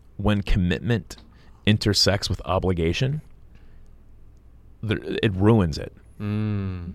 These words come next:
Speaker 1: I don't, I'm,
Speaker 2: Yeah.
Speaker 1: I'm just po-, I'm not s-, plant-, planting my flag in that statement, but I'm positing that when commitment intersects, inters-, intersects with obligation, um, it's a good recipe for discontent.
Speaker 2: Yes, indeed. Uh, we got, we got, let's talk
Speaker 1: Okay.
Speaker 2: a lot more about that.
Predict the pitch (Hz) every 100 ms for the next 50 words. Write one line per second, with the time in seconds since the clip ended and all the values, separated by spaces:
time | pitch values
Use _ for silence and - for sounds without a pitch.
0 | - 95 98 - 120 117 139 143 - 135
1 | 123 127 135 107 - - - - 139 -
2 | 101 - 113 113 113 104 92 - 85 87
3 | 104 107 - - 98 113 104 95 90 104
4 | 101 92 85 87 82 82 - - - -
5 | - - - - - 98 95 107 104 -
6 | 107 - 92 - - - - 104 101 -
7 | - - 120 110 107 - 90 - 90 -
8 | 87 95 90 92 - 139 143 - - -
9 | - - - 104 92 85 - - - -
10 | - 98 90 98 92 90 - 95 90 85
11 | 95 85 85 82 - - - 78 82 -
12 | - 113 113 - 101 101 104 87 92 -
13 | 123 143 127 147 147 156 160 180 170 143
14 | 135 139 131 135 135 139 151 135 -